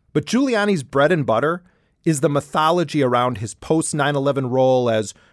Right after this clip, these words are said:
America's mayor and his self-proclaimed storied career as a top prosecutor who took on the notorious mob in New York. And right now, as we speak, Rudy Giuliani is one of the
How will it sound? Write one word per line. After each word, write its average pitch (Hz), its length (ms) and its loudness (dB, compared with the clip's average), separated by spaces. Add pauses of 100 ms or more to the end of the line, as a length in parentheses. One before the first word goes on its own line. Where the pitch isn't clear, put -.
(220)
America's 127 640 0
mayor 113 500 -2 (320)
and 143 160 -2
his 143 160 0
self-proclaimed 147 1000 -2
storied 147 560 -2
career 127 540 -2
as 113 120 -8
a 113 100 -4
top - 360 -4
prosecutor 127 760 -2 (260)
who 143 120 -6
took 190 280 -2
on 160 200 2
the 147 80 0
notorious 156 680 -2
mob 131 320 0
in 120 100 -2
New 120 80 -2
York. 120 460 -2 (720)
And 104 100 -8
right 139 220 -2
now, 156 260 0
as 147 260 0
we 165 140 -4
speak, - 480 -4 (320)
Rudy 196 320 0
Giuliani 185 580 0
is 131 160 -4
one 160 140 2
of 151 100 -2
the 156 140 -6